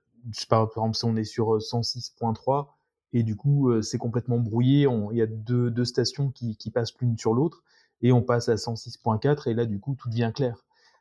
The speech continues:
Donc, parfois, il suffit de pas grand-chose, en fait, pour, euh, être, euh, être raccord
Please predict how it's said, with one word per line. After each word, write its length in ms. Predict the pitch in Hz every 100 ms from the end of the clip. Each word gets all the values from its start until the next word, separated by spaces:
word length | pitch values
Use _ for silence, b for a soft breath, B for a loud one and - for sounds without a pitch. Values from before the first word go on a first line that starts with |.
| b
Donc, 220 | 123 117 -
parfois, 280 | 110 -
il 40 | 151
suffit 220 | 120 -
de 60 | -
pas 100 | 127
grand-chose, 420 | 117 123 123 139
en 120 | 123
fait, 200 | 131 123
pour, 220 | - 117
euh, 120 | 110 107 123
être, 300 | 117 - 123
euh, 340 | 117 110 107 101
être 240 | 110 -
raccord 460 | 110 107 - 104